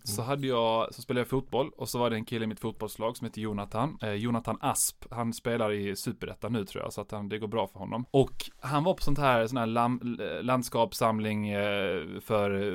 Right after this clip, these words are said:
Speaker 1: ungdomar då som var bra på fotboll. Och så sa de till honom där, någon som har varit van vid att coacha supertalanger runt om i hela världen, att istället för att försöka bli bra på allt möjligt inom fotbollen, fokusera på det du gör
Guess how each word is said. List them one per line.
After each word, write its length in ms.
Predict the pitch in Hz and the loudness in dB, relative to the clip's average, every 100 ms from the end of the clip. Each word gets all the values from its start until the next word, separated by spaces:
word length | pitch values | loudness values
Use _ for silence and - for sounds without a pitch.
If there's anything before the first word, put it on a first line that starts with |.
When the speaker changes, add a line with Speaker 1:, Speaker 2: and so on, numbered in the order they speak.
| 98 | 0
Speaker 1:
ungdomar 440 | 123 123 117 101 101 | 4 4 6 6 6
då 160 | 104 | 6
som 320 | 95 104 98 - | 4 0 -4 -6
var 140 | - | -6
bra 180 | 107 107 | 0 0
på 80 | 101 | 0
fotboll. 480 | - 127 - - - | -2 -2 -2 -10 -6
Och 100 | 123 | -4
så 100 | 139 | -2
sa 220 | - 214 | 2 2
de 140 | 147 139 | 2 0
till 160 | 175 | 0
honom 180 | 135 135 | 2 4
där, 320 | 135 104 135 139 _ _ | 4 4 2 -4 _ _
någon 180 | - 139 | 0 0
som 100 | 139 | 2
har 120 | 127 | -2
varit 80 | 127 | 0
van 220 | 151 139 | 2 2
vid 100 | 120 | 2
att 100 | 113 | 0
coacha 640 | - 131 131 - 117 107 104 | -2 -2 -2 -2 0 0 -2
supertalanger 840 | - 147 135 117 110 110 110 107 | -2 0 0 -4 -2 0 0 0
runt 200 | 117 107 | -4 -4
om 120 | 113 | -4
i 20 | 113 | -2
hela 180 | 113 | -2
världen, 320 | 110 127 101 110 | 2 2 2 -2
att 120 | 117 | -6
istället 520 | 123 - 170 185 139 | -6 -2 -2 0 -2
för 80 | - | -6
att 40 | |
försöka 260 | - 127 123 | -8 -6 -6
bli 220 | 120 170 | -4 -4
bra 360 | 135 147 160 117 | -4 0 4 4
på 260 | - 120 - | 2 -6 -4
allt 380 | 165 170 - - | 2 4 4 0
möjligt 420 | 135 139 139 120 | -2 0 0 -2
inom 180 | 110 107 | -6 -8
fotbollen, 600 | - 135 143 - - 117 - - | -2 -2 -2 -6 -4 -4 -4 -14
fokusera 520 | - 131 135 - 160 | -6 -4 -2 0 2
på 120 | 123 147 | 2 2
det 80 | |
du 100 | 147 | 2
gör 180 | 127 110 | 2 2